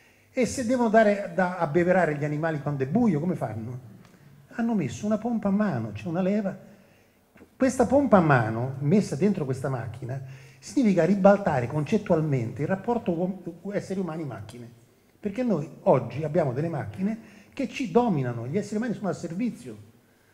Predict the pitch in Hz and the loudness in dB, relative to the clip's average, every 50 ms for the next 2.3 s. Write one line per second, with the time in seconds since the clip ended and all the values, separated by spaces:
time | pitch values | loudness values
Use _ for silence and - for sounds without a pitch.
0 | _ _ _ _ 233 190 - 254 233 226 262 262 254 - 226 190 185 185 - - | _ _ _ _ -4 0 2 4 4 4 4 2 4 4 6 6 6 6 4 2
1 | 175 - - 233 175 117 123 175 240 220 156 127 151 196 247 220 180 175 170 160 | -2 -2 -2 -2 -2 -2 -2 0 0 0 2 0 0 0 0 0 0 0 0 -2
2 | 185 180 147 117 107 110 | -4 -4 -4 -6 -8 -10